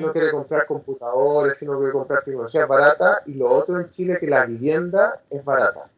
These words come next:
Eh, comprar una casa en Chile, eh,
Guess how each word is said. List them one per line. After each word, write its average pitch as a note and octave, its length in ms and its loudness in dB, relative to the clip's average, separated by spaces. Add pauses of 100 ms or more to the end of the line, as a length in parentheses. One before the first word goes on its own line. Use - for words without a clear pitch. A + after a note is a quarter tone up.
(1040)
Eh, A#2+ 140 -6
comprar C3+ 560 4
una C#3+ 240 0
casa E3 460 2
en D#3 120 -12
Chile, F3 680 0
eh, A2+ 600 -2